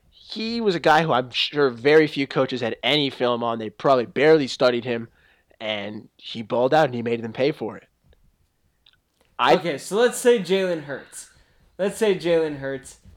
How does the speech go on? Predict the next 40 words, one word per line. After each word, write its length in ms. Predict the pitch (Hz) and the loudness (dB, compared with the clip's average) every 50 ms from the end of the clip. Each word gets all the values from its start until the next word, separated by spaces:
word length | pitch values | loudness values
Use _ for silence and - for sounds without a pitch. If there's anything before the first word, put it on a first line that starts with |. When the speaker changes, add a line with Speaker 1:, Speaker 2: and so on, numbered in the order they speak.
| _ _ | _ _
Speaker 2:
does 260 | - 170 170 170 - 175 | -2 -2 0 0 0 0
okay, 600 | 156 156 151 156 - - 135 110 78 - - _ _ _ _ _ _ | 0 0 -2 -6 -10 -10 -10 -10 -12 -16 -20 _ _ _ _ _ _
right? 420 | - 156 165 170 175 175 - - _ _ - | -6 -2 0 0 0 0 -4 -10 _ _ -16
Speaker 1:
Mm-hmm. 280 | 117 113 120 113 113 123 - | -14 -12 -10 -10 -10 -10 -12
Speaker 2:
Stays, 560 | - - - - - 226 226 226 214 208 208 | -12 -12 -4 6 10 10 10 10 8 4 0
like, 200 | 202 180 175 160 | -2 -2 -2 -2
s-, 260 | - - - 214 247 | -6 -10 -12 -12 -8
like, 240 | 220 190 175 170 156 | -4 -2 -2 -2 0
does 180 | 190 208 208 196 | 0 0 0 0
okay 440 | 202 185 - 180 180 180 180 180 | -2 -2 0 0 2 2 2 2
enough 360 | 175 170 170 165 170 170 - - _ _ _ _ _ _ | 0 -2 -2 -2 -2 -4 -6 -12 _ _ _ _ _ _
to 160 | - - 175 165 | -8 -6 -6 -4
stay 640 | 170 - - - - 190 170 165 160 156 156 151 160 | -4 -6 -6 0 2 4 6 6 4 4 2 0 0
in 140 | 170 175 170 | -2 -4 -6
as 340 | 147 151 160 160 147 139 | -4 -4 -2 -2 -4 -6
the 100 | 147 156 | -8 -8
starter, 640 | 147 - - - 170 160 160 160 175 180 190 202 202 - _ _ _ _ _ | -8 -6 -2 0 0 2 2 0 0 -2 -4 -4 -8 -12 _ _ _ _ _
especially 560 | - - - - 165 175 170 165 170 160 165 | -14 -12 -12 -4 -2 0 0 0 -2 -4 -4
in 80 | 160 156 | -4 -4
a 80 | 156 151 | -4 -6
season 680 | 151 - 165 165 156 139 147 160 160 156 156 147 147 _ _ _ _ _ _ - | -4 0 0 0 0 0 0 -2 -2 -2 -4 -8 -14 _ _ _ _ _ _ -6
that 520 | 147 160 156 139 127 123 113 - _ - | -2 0 0 0 0 -4 -6 -12 _ -10
could 260 | - - 185 175 160 | -6 -4 -4 -4 0
get 240 | 151 175 170 165 151 | 0 0 0 0 0
out 160 | 160 170 170 | 0 0 0
of 100 | 170 160 | -2 -4
hand, 380 | 160 165 165 165 170 170 170 165 | -4 -6 -4 -4 -4 -4 -4 -4
I 100 | 165 165 | -4 -2
guess, 280 | 165 170 180 170 170 | -2 -2 -4 -4 -8
if 220 | 175 160 143 139 - | -10 -12 -12 -12 -10
the 180 | 156 147 143 | -10 -10 -10
rest 300 | 139 139 151 156 156 151 | -8 -6 -6 -6 -6 -6
of 60 | - - | -10 -18
the 60 | 147 | -16
people 300 | - - 156 147 147 151 | -10 -8 -8 -8 -8 -10
in 80 | 151 | -10
the 100 | 151 151 | -8 -6
N 120 | 156 156 151 | -6 -6 -6
F 100 | 151 147 | -6 -8
C 420 | - - 160 156 151 151 151 - | -6 -4 -4 -2 -2 -4 -6 -12